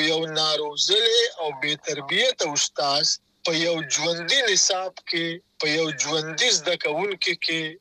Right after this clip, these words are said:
په یو تږي چې د تعلیم تږی، د زده کړې تږی،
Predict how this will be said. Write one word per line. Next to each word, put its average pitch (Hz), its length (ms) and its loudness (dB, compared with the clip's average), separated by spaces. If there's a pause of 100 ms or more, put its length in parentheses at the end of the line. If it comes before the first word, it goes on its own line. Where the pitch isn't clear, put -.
په - 120 -2
یو 156 200 0 (240)
تږي 202 440 2 (420)
چې - 180 -2
د - 20 -4 (180)
تعلیم 165 360 2 (160)
تږی، 170 380 0 (340)
د - 20 -14 (140)
زده 123 300 -2
کړې 185 240 0 (120)
تږی، 156 320 -2